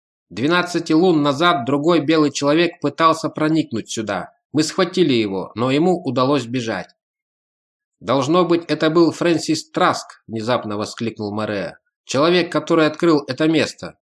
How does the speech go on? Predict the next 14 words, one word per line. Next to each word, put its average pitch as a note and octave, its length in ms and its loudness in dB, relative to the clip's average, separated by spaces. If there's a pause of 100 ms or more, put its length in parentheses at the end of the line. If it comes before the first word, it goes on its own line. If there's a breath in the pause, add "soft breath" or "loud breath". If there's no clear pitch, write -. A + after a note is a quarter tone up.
(640)
Марк D#3 380 -2
кивнул. A2 540 -6 (520)
«Наверное, D#3+ 520 2
они E3 180 2
ранили D#3+ 460 2
Траска, C#3+ 600 -2
когда A#2+ 400 -2
он A#2+ 180 -4
бежал. A#2 440 -2
Вот F3 260 0
откуда D3 440 0
обломок B2+ 460 0
невидимой A2+ 440 -4
стрелы, G#2+ 520 -6